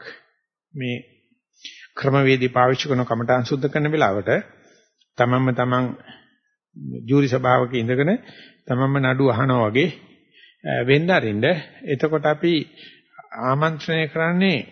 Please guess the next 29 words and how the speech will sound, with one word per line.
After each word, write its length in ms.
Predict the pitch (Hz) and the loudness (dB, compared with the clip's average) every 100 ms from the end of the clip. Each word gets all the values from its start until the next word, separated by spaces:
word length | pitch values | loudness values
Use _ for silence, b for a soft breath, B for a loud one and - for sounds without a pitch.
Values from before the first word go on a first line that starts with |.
| - _ - 123 | -20 _ -10 -4
මගේ 340 | 117 131 156 180 | 0 2 4 4
මනසට 420 | 156 127 123 117 | 2 0 -4 -4
නෙවෙයි, 380 | 123 139 110 165 214 B B B | 0 0 0 -2 -8 B B B
මානවයාගේ 680 | 127 127 151 170 147 123 113 | -2 2 2 2 2 0 -4
මනසට. 400 | 98 98 - - - _ _ _ _ _ | -8 -12 -16 -20 -20 _ _ _ _ _
සමස්තයක් 720 | - 120 143 156 - - 185 - | -8 -4 -2 -2 -2 0 0 2
වශයෙන් 320 | 185 196 190 | -2 0 0
මනුස්සයා 420 | 170 165 - 160 | 0 -2 0 2
වැඩ 160 | 147 147 | 2 2
කරන 200 | 156 147 | 0 0
හැටියට 340 | 135 135 151 | -2 0 0
ආමන්ත්‍රණය 540 | 139 131 139 147 147 147 | 2 0 0 0 -2 0
කරන්නේ. 480 | 180 151 104 196 - B B B | 0 0 -2 -4 -8 B B B
හැබැයි 280 | 135 143 160 | 2 4 4
ඒකට 200 | 156 - | 2 0
සාක්කියට 480 | 131 135 - 165 165 | 0 -2 -2 -2 0
ගන්නෙ 340 | 165 175 208 | 0 0 -2
මගේ 360 | 175 147 151 147 | -2 -2 -2 -2
මනස, 320 | 120 107 - - _ - | -4 -6 -12 -16 _ -8
මගේ 340 | 131 139 165 | -4 0 2
රුචි 260 | 151 143 147 | 0 0 0
අරුචිකම්. 440 | 110 120 113 165 262 B B B | 0 -2 -4 -4 -6 B B B
ඒතකොට 300 | - 156 165 | -4 -2 0
විවෘත 360 | 143 170 233 240 | 4 6 6 4
වෙන්නේ 340 | 175 117 120 | 2 0 -4
අපි 220 | 113 151 247 - | -4 -2 -4 -6
පුංචි 340 | 180 175 202 | -6 -4 -4
දෙයකට 320 | 160 127 - | -6 -8 -10
නෙවෙයි. 240 | 107 - | -14 -18